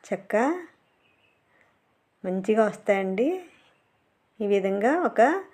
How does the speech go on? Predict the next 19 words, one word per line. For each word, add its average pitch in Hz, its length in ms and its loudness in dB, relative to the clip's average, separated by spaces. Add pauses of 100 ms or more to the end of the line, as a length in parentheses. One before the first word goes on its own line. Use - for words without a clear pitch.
(540)
ఐదు 196 360 2
పది 196 240 4
సెకండ్లు 196 460 0
అయితే 196 320 2
ఈ 214 40 2 (100)
గుత్తిని 208 380 0 (520)
వేడి 196 320 4
నూనెలో 202 460 0
ముంచుకొని 202 520 -2
ఉంచాలండి. 196 600 0 (840)
అప్పుడు 190 320 -4
ఈ - 80 -2
విధంగా 190 400 0 (500)
తీసి 208 380 -2 (520)
పూర్తిగా 208 460 0 (120)
ములగకుండా 202 640 2 (240)
చిన్న 208 420 2 (800)
గ్యాప్ 190 340 4
అయితే 214 220 2